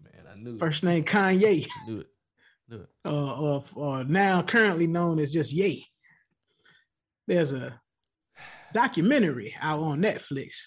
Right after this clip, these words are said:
Speaker 2: entitled Genius. J E E N hyphen capital Y U H S. Genius.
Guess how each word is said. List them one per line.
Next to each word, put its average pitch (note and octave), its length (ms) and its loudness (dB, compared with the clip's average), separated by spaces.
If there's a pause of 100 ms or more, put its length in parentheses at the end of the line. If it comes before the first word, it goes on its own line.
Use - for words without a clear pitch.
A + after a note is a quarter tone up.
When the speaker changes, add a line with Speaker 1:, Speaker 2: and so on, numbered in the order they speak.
(140)
Speaker 2:
entitled C#3 400 -4
Genius. D3+ 720 0 (1040)
J G#3+ 440 2 (840)
E A#3+ 280 6
E A3 500 4
N F#3 200 -2 (800)
hyphen D#3+ 540 -2 (800)
capital G#3 380 2
Y E3 220 2 (1120)
U F3+ 380 2 (140)
H F3 400 -2 (400)
S. - 360 -10 (480)
Genius. C3 600 -4